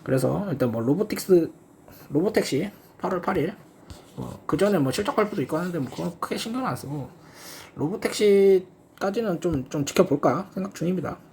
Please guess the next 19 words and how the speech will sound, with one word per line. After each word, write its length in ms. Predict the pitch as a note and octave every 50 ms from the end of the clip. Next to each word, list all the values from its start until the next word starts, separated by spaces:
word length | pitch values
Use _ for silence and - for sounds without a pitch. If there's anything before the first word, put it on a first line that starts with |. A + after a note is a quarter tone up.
| - -
음, 200 | B2+ B2 A2+ - - - - - - - - -
그래서 380 | - B2+ B2 B2 C#3 E3+ G3+ G3+ - - - - - - - - - - - - - - - - - - -
그렇게 240 | - - - - D3+
생각되고, 560 | E3 F#3 F#3+ F#3 - - C3 E3 F#3 F3 C#3+
이제 500 | B2+ D3 D3+ D3+ C#3+ C#3 C3+ C3 B2+ A#2+ - - - - -
코인 240 | - B3 C4+ C4+
같은 260 | B3+ A#3+ B3 B3 A3+ G#3+
경우에는 500 | G#3+ G#3+ G#3+ G#3 G3+ G3 F#3+ F#3 E3 D3
이제 140 | C#3 D3
매매 920 | C3+ B2+ C3+ D#3 F3+ G3+ G3+ G3 G3 G3 F#3+ F#3+ F#3 F#3 F#3 F3 E3+ D#3 - -
방향이나 420 | - D#3+ D#3 E3+ F3+ F#3 F3 D#3+
이런 200 | C3+ C3 D#3 F3
거는 260 | F3+ F3 D#3+ D#3 C#3 B2+
이제 180 | - B2+ A#2
제가 200 | - A#2+ A#2 A2+
멤버십에서 520 | A#2+ C3 D3 D#3+ E3+ D#3+ D#3 D#3+ D3 C#3+ C3+
조금 220 | - - D#3+ C#3
알려드렸으니까, 920 | G#2+ A#2 D3 D3+ - - D3+ E3 D#3+ - C3+ B2 - - C#3+ D#3+ D3+ C3+ - - - - - - - - - - - -
그 420 | - - A#2+ A#2 A#2 A#2 A2+ A2+